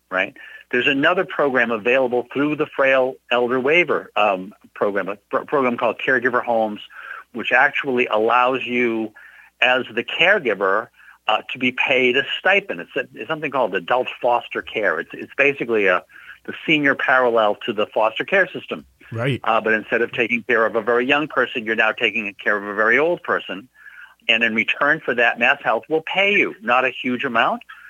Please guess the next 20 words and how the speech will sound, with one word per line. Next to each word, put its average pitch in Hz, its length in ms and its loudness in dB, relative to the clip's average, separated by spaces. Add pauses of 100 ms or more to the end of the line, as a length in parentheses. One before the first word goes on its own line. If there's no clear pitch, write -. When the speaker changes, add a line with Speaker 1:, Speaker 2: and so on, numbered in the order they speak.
(140)
Speaker 1:
but 110 140 0
it's - 200 -4
all 120 220 2
non-taxable, 113 800 0
just 110 220 -6
like 107 160 0
any 104 160 0
foster 110 420 -2
care 101 180 -2
payment 92 340 -6
is. 92 100 -10 (440)
So 151 140 0
there, 147 300 2
there 135 240 2
are 123 80 0 (160)
several 190 500 2 (640)
options 147 680 2
that 104 100 -6
you 98 140 -6
have 82 420 -2